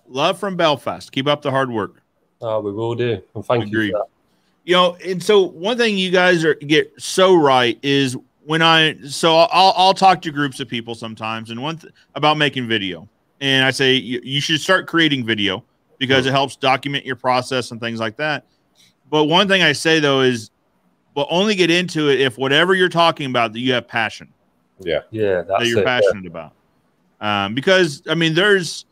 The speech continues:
Speaker 1: again, we talked about this last time, but there's days where you just don't wanna make a video.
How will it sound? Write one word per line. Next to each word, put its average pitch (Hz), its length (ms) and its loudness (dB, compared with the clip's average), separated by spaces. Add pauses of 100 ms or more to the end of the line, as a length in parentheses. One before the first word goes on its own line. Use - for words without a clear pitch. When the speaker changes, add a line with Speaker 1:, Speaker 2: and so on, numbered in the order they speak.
(360)
Speaker 1:
again, 160 360 0
we 156 80 -2
talked 160 200 0
about 143 160 0
this 117 160 -6
last 113 240 0
time, 107 200 -6
but 113 220 -4 (600)
there's 156 240 0
days 175 280 2
where 139 120 -2
you 151 120 -4
just 143 180 -4
don't 123 140 -4
wanna 113 140 -8
make 95 180 -6
a 92 40 -8
video. 82 400 -12